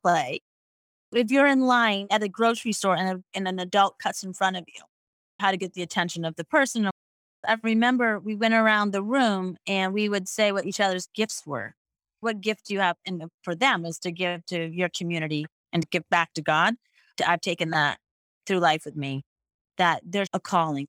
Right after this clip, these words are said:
It's not just about career and money, but there should be a calling. That is,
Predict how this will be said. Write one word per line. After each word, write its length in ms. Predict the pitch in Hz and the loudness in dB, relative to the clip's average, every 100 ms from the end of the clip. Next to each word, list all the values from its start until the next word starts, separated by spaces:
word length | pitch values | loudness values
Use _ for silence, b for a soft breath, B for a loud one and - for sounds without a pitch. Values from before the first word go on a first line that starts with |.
| 175 | -2
It's 100 | 226 | 2
not 180 | 226 | 4
just 140 | 233 233 | 2 2
about 200 | 240 220 | 2 2
career 280 | - 202 185 | -4 0 0
and 200 | 180 180 | 0 -4
money, 340 | 175 151 135 _ - | -4 -6 -12 _ -4
but 100 | 170 | 2
there 100 | 170 | 2
should 220 | 180 170 | 2 0
be 220 | 160 156 | -2 -4
a 60 | - | -8
calling. 540 | - - 147 135 135 139 | -4 0 2 2 -4 -2
That 140 | 160 139 | 0 0
is, 160 | 156 | -2